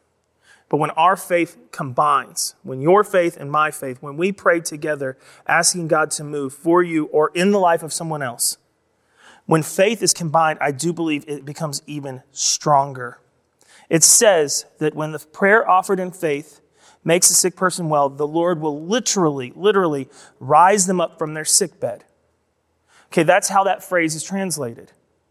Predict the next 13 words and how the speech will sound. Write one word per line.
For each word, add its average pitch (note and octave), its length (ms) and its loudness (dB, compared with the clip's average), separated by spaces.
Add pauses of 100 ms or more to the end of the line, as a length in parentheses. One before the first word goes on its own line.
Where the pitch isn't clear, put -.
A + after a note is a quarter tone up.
(1300)
And D3+ 100 0
it's D3+ 140 0
important E3+ 440 0
to D#3+ 40 -4
understand, D3+ 640 -6 (300)
because D3+ 240 -2
some F#3+ 180 2
of E3+ 100 -2
you E3 60 -4
are D3 80 -4
sitting D3 220 -12
here C#3+ 80 -10
going, C3+ 320 -6